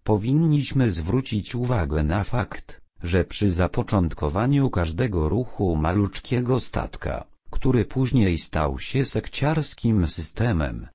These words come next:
chociaż nasz Pan użył jednego specjalnego brata najwybitniej, on zawsze dostarczył mu zdolnych pomocników,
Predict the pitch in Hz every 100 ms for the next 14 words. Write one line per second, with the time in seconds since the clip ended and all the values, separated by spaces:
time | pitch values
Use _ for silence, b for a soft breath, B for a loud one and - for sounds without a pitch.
0 | _ _ 139 143 131 113 - - 123 120
1 | - - 113 98 110 92 78 76 78 90
2 | 85 95 113 117 107 - - 87 - 90
3 | 80 78 78 76 78 78 82 78 82 80
4 | 85 87 78 90 104 127 - 67 62 60
5 | - _ - 131 113 95 151 - - 113
6 | 104 98 - 120 117 - 135 107 87 85
7 | 71 78 65 65 67 - - 85 82 76
8 | - 78 60 - 64 60 - -